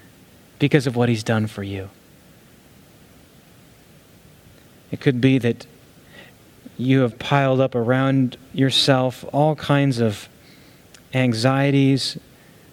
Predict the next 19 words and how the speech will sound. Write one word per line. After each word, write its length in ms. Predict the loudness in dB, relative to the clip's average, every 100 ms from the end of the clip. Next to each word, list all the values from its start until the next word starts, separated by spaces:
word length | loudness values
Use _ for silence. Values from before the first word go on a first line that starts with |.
| -20 -4
or 80 | 0
resentments 960 | 0 2 2 4 2 2 0 -6 -8 -12 -20 -20 -20 -20 -20 -18 -6
or 100 | 0
lusts 800 | 4 4 0 -4 -8 -8 -10 -14 -20 -20 -20 -20 -20 -20 -20 -20 -6
or 140 | -6 -4
pursuit 600 | -2 0 2 2 4 2
of 220 | 0 0
little 200 | 0 0
trinkets 640 | -2 0 0 2 -2 -2
that 120 | -2 0
have 220 | -2 -8 -20 -4
deafened 400 | 0 0 2 2
your 220 | 2 2
ears 340 | 2 2 2 0
against 400 | 2 0 0 -12 -18 -8
the 80 | -2
voice 340 | 0 0 0
of 140 | -6 -4
Christ. 520 | -4 -2 -4 -10